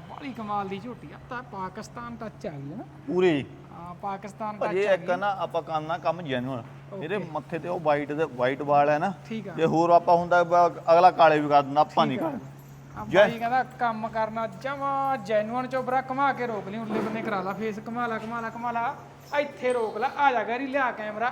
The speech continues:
Speaker 1: ਇੱਥੇ ਰੋਕ ਲਾ, ਰੋਕ ਲਾ। ਇਹ ਇੱਥੋਂ ਫੇਸ ਤੇ ਮਾਰ ਦੇ ਨਾਲ ਤਾਂ ਸਿੰਗੀ ਕਰਾ ਦੇ ਚੈੱਕ। ਜਿਹੜੀ ਆਹ ਚੀਜ਼ ਆ ਗਈ ਨਾ, ਬਾਈ ਕਹਿੰਦਾ ਵੀ ਆਪਾਂ ਲੁਕੋ ਵੀ ਸਕਦੇ ਤੇ ਯਾਰ, ਪਰ ਲੁਕਾਉਣੀ ਨਹੀਂ, ਕਿਉਂਕਿ ਇਹ ਚੀਜ਼ ਆ, ਆਪੇ ਝੋਟੀ ਆਪ ਲੁਕਾਉਂਦੀ ਆ,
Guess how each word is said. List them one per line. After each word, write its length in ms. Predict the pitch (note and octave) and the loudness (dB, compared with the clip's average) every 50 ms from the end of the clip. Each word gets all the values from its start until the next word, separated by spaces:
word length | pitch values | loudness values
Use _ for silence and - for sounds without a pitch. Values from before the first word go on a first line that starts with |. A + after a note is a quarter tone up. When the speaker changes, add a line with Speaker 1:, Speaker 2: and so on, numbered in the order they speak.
| - | -2
Speaker 1:
ਇੱਥੇ 200 | D4 - - C#4 | -4 -4 -2 0
ਰੋਕ 160 | C4+ B3+ A3 A3 | 0 0 0 0
ਲਾ, 80 | A3 | -2
ਰੋਕ 160 | G#3+ G#3+ G#3 | -2 -2 -2
ਲਾ। 280 | G#3 G3 F#3 G#3 C4+ E4 E4+ - - - - - - - - - - G#3+ | -4 -4 -2 -2 -2 -2 -4 -8 -14 -18 -18 -20 -20 -20 -20 -14 -10 -10
ਇਹ 80 | - - C4+ | -10 -6 -6
ਇੱਥੋਂ 260 | C#4+ C#4 - - B3 | -6 -6 -4 -6 -6
ਫੇਸ 280 | A#3 - A3+ A3 G#3 - | -6 -4 -4 -4 -4 -6
ਤੇ 140 | - A3+ A3+ | -6 -6 -6
ਮਾਰ 220 | A3+ A3+ A3 A3 | -2 -2 -2 -2
ਦੇ 80 | A3 A#3 | -2 -2
ਨਾਲ 140 | A#3+ A#3+ A#3+ | -4 -4 -2
ਤਾਂ 120 | B3 B3 | -2 -4
ਸਿੰਗੀ 360 | A#3 - G#3 G3 F#3 F#3 G#3 | -4 -6 -10 -10 -10 -12 -10
ਕਰਾ 200 | G3+ A3 A3 A3 | -6 -4 -4 -2
ਦੇ 80 | A3 A#3 | -2 -4
ਚੈੱਕ। 240 | - A#3 - - A3+ | -4 -6 -6 -6 -6
ਜਿਹੜੀ 220 | A#3 A#3+ B3+ C4 | -6 -6 -4 -2
ਆਹ 200 | A#3+ A3 A#3 B3+ | 0 0 0 -2
ਚੀਜ਼ 220 | B3+ C4 B3+ B3 | -2 -6 -4 -2
ਆ 100 | B3 A#3 | -2 -2
ਗਈ 80 | A#3 B3+ | -2 -2
ਨਾ, 80 | C#4 D4 | -8 -4
ਬਾਈ 220 | A#3+ B3 A#3 A3+ | -4 -4 -4 -4
ਕਹਿੰਦਾ 260 | A3+ A3+ A#3+ B3+ A3+ - - - - - - - - | -6 -4 -4 -4 -4 -6 -12 -18 -18 -18 -18 -14 -6
ਵੀ 80 | C4 | -2
ਆਪਾਂ 220 | C4+ C#4 C4+ C4+ C4+ | -2 0 0 0 0
ਲੁਕੋ 400 | C4 C4 C4 C#4 C#4 C#4 B3+ B3 | 0 0 0 2 4 4 4 4
ਵੀ 100 | B3+ B3+ | 2 -2
ਸਕਦੇ 380 | A3 A3 G3 G3 G3 F#3 F#3+ | -4 -4 -4 -4 -6 -10 -8
ਤੇ 60 | F#3+ G3 | -6 -4
ਯਾਰ, 140 | G3+ G3+ G3+ | -4 -4 -4
ਪਰ 160 | G3 G#3+ G#3 | -4 -6 -6
ਲੁਕਾਉਣੀ 520 | G#3+ G#3+ G#3 G#3 B3 C4 B3 A#3+ A3+ A3 | -4 -4 -6 -6 -4 -4 -4 -4 -6 -6
ਨਹੀਂ, 300 | G3+ F#3 F3+ F#3+ G3+ G#3 G#3 - - - - - - | -6 -8 -8 -8 -8 -10 -10 -14 -18 -20 -20 -10 -4
ਕਿਉਂਕਿ 260 | B3+ B3+ C4 C4 C#4+ | -2 -2 0 0 -2
ਇਹ 240 | C#4 C4+ C4+ C#4 C#4+ | 0 2 4 4 2
ਚੀਜ਼ 300 | C#4 C#4+ C#4 C4+ B3+ C4 | 2 -4 -8 -4 -2 -2
ਆ, 60 | C4+ C4+ C#4 | -2 0 2
ਆਪੇ 340 | D4+ C4+ B3+ - - C4+ C4 | 2 2 2 2 0 -2 -2
ਝੋਟੀ 360 | C4 D4+ D#4+ D4+ - D#4 D#4 | 0 0 -4 -4 -4 0 4
ਆਪ 320 | D4+ C#4+ C#4 C4+ C4 C4 | 6 8 8 6 6 4
ਲੁਕਾਉਂਦੀ 460 | C#4 C#4 C4+ C#4+ D#4+ D#4 C4+ G#3 F#3 E3 | 0 -2 -2 -2 -2 -4 -4 -4 -4 -6
ਆ, 100 | D#3 | -8